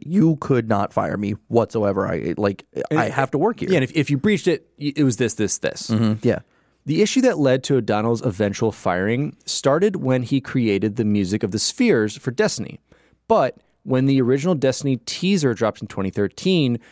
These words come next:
Speaker 2: O'Donnell was quick to let fans know the music that played in the trailer was not his at all, but instead music produced by Activision.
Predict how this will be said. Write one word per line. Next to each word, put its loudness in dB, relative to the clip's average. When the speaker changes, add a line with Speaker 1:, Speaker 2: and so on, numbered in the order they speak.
Speaker 2:
O'Donnell 0
was 0
quick -2
to -4
let 0
fans 0
know 4
the -2
music 2
that -2
played 0
in 0
the 0
trailer 0
was -2
not -4
his -8
at -2
all, 2
but 2
instead 0
music -2
produced -2
by -2
Activision. -6